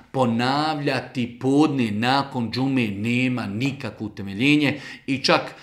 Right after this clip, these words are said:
velik broj učenjaka naših podneblja, rahmetli Džozo i drugi, su mnogo puta u svojim knjigama sugerisali da nema nikakvog utemeljenja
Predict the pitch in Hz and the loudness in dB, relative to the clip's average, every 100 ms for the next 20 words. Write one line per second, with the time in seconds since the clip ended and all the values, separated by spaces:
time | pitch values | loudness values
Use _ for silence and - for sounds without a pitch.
0 | - - 151 139 143 131 127 127 143 147 | -18 -2 0 2 0 -2 -2 0 0 -2
1 | 117 151 202 - 123 127 139 139 120 127 | -2 2 2 0 -4 -2 -2 -2 -2 -2
2 | 123 127 127 123 107 127 127 117 107 123 | -2 -2 -4 -6 -2 0 0 -2 -2 -2
3 | 113 117 - 147 143 - - 117 127 147 | 0 0 2 2 2 -2 -10 -4 2 6
4 | 135 107 92 131 131 127 117 110 135 113 | 6 2 -2 -2 0 0 -2 0 -2 -2
5 | 131 120 113 113 101 117 110 123 113 127 | -2 -4 -4 -6 -6 -4 -4 -4 0 0
6 | 127 - - 107 123 120 - - 131 143 | -2 -12 -12 0 2 2 -4 -6 2 2
7 | 127 101 131 131 - 107 107 107 101 117 | 2 0 -2 -2 -6 -6 -4 -4 -2 2
8 | 127 123 | 2 2